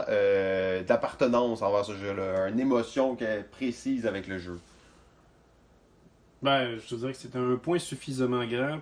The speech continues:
Speaker 2: pour ne pas m'en être débarrassé avec le temps, parce que y a, on voit ça souvent sur Internet, c'est même, c'est même normal de voir ça. Des gens qui achètent des jeux, ils sont tous excités, ils nous montrent ce qu'ils viennent d'acheter, trois mois plus tard, il est à vendre.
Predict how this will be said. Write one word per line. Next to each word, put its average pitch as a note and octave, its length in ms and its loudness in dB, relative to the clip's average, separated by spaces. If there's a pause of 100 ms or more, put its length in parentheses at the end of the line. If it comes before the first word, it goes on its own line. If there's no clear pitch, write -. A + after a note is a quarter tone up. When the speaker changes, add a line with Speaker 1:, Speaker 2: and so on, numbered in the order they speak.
Speaker 2:
pour A2+ 540 -2 (760)
ne A2 140 -8
pas B2+ 200 0
m'en A2+ 240 0
être A#2+ 240 -2
débarrassé A2 560 -4
avec A2+ 180 -8
le G#2+ 100 -10
temps, D3+ 140 -12 (120)
parce A#2 160 -12
que A#2 80 -8
y A2+ 140 -4
a, A2+ 40 -4 (360)
on A#2 120 0
voit A#2+ 160 2
ça C#3+ 140 -8
souvent C3 480 -2
sur - 180 -10
Internet, A2 460 -6
c'est - 140 -14
même, A2+ 260 -10 (800)
c'est - 200 -14
même A2+ 340 -8 (440)
normal B2 460 0
de A2+ 60 -10
voir G2+ 240 -10
ça. A2+ 200 -12
Des G#2+ 180 -8
gens B2+ 240 -2
qui B2+ 120 -6
achètent C3 240 -2
des A2+ 220 0
jeux, C3 340 -4
ils B2 40 -12
sont A2 120 -12
tous C3+ 140 -6
excités, - 420 -4
ils C#3 60 -2
nous B2 60 -2
montrent B2 180 -4
ce - 40 -14
qu'ils B2+ 100 -4
viennent A#2+ 120 0
d'acheter, C#3+ 640 -2 (720)
trois B2 140 0
mois B2+ 100 2
plus C3 100 -4
tard, C3 300 2
il C3 60 -2
est A2+ 60 -2
à G#2+ 60 -4
vendre. - 140 -6